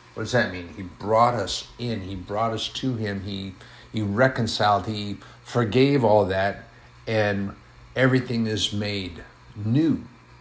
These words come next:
We have that through Jesus Christ, the only begotten Son of God, and that we are,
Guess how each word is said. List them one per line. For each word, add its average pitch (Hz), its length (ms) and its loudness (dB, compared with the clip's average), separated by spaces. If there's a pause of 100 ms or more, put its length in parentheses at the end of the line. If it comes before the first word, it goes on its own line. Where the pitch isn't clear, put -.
(1600)
We 123 220 0
have 117 520 0
that 90 320 -6 (300)
through 117 220 -2
Jesus 110 560 -8
Christ, - 720 -8 (680)
the - 100 -10
only 117 180 0
begotten 113 380 -2
Son 101 260 -4
of 90 180 -6
God, 92 320 -2
and 101 220 -6
that 101 240 -6
we 110 240 -6
are, 98 460 -2